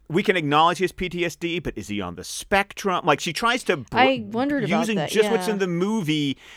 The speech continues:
Speaker 1: sh-, she has a whole featurette where she tries to analyze Jimmy based on his qualities, because I wouldn't e-, even kn-, known what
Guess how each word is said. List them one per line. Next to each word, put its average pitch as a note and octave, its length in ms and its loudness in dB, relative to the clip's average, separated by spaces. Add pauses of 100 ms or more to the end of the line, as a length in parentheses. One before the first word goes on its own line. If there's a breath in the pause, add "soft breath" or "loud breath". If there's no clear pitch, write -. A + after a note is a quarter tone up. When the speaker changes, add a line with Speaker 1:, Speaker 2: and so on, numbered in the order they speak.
(160 loud breath)
Speaker 1:
sh-, - 220 -20
she E3 260 -6
has D#3 180 0
a C#3 60 -4
whole E3 180 2
featurette D#3 320 -2
where B2 80 -4
she B2 140 -8
tries C#3+ 260 -2
to G#2 200 -4 (400)
analyze B2+ 760 2
Jimmy G2+ 600 -4 (540)
based B2 400 0
on G#2+ 500 -4
his G#2+ 480 -6
qualities, A2 720 -4
because B2 280 -8 (800 soft breath)
I F#3 180 4
wouldn't F#3 260 -2
e-, C3+ 260 -6 (140)
even G#2 580 -4
kn-, A#2 280 0
known A#2+ 600 2
what G#2 140 -8